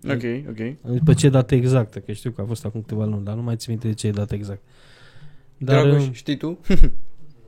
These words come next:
Speaker 2: Uh, uh, ce vreau să spun este că, de exemplu, și ca premiu, data trecută s-a, tot premiul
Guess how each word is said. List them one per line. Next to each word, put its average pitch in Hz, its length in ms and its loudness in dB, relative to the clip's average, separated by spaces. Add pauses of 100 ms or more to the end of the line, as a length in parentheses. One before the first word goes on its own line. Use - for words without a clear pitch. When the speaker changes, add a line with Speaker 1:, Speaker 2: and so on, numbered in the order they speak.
(1040)
Speaker 2:
Uh, 139 560 2 (600)
uh, 139 540 2 (680)
ce - 120 -6
vreau 151 180 0
să 139 120 -4
spun - 200 -2
este 156 220 2
că, 143 460 0 (540)
de 135 100 0
exemplu, 143 280 4
și 151 100 -2
ca 156 100 2
premiu, 127 460 2 (200)
data 127 180 2
trecută 139 400 -2
s-a, 131 480 0
tot 139 160 -2
premiul 139 560 2